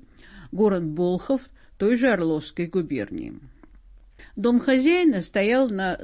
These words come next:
главной Одерской площади, там же и был большой городской базар. Лев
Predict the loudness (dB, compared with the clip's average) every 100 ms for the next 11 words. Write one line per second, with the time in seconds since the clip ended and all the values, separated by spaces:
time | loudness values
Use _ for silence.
0 | -12 -12 -6 0 2 2 2 2 0 0
1 | 2 2 2 -2 -6 -6 -6 -4 -4 -4
2 | -4 -6 -10 -8 -8 -10 -16 -20 -20 -14
3 | -2 4 4 6 4 2 -2 -4 -4 -4
4 | -6 -2 0 0 -2 -4 -4 -4 -2 -4
5 | -6 -8 -8 -6 -6 -6 -8 -10 -12 -20
6 | -20 -20 _ -20 -20 -20 _ -4 2 2
7 | 2